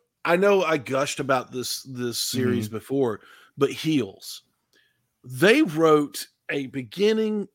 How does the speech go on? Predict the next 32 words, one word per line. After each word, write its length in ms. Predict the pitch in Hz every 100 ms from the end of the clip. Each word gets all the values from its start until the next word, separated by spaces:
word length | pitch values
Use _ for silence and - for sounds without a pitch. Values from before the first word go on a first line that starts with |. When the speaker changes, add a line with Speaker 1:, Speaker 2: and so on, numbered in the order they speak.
| -
Speaker 1:
a 80 |
middle, 360 | 139 170 185 165
and 120 | 143
an 100 | 131 117
end 260 | 143 139
to 80 | 120
this 140 | 110 123
Speaker 2:
Right. 140 | 98
Speaker 1:
whole 320 | 147 151 165
thing. 340 | 139 147 127 113
Like, 200 | 123 -
this 220 | 156 -
was 140 | 160
gonna 180 | 123 151
be 100 | 131
their 180 | 117 110
one 260 | 107 131
and 100 | 147 123
only 280 | 131 127
Speaker 2:
So 180 | 113 -
Speaker 1:
season. 180 | 120 131
Speaker 2:
if 60 | 123
Heels 420 | - 185 220 180
never 340 | 151 147 165
comes 340 | 165 156 139 135
back, 280 | 135 113 -
you 240 | 123 151
at 180 | 165 -
least 420 | 135 135 135 -
saw 380 | - 123 117 110 - - _
both 320 | 135 139 160
brothers 500 | 135 127 120 104 95